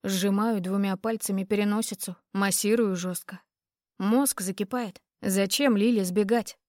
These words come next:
Вчера она с лицом холодной стервы согласилась на сделку.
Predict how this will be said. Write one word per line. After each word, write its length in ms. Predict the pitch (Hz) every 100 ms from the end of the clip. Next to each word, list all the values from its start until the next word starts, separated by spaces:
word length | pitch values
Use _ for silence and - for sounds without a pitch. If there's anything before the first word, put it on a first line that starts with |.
| _ _ _
Вчера 440 | - 247 233 233
она 180 | 220 208
с 80 | -
лицом 380 | 220 220 247
холодной 500 | 214 220 233 226 208
стервы 400 | 190 - 269 220
согласилась 680 | 175 202 202 202 - 330 294
на 160 | 214 196
сделку. 440 | 185 185 170 175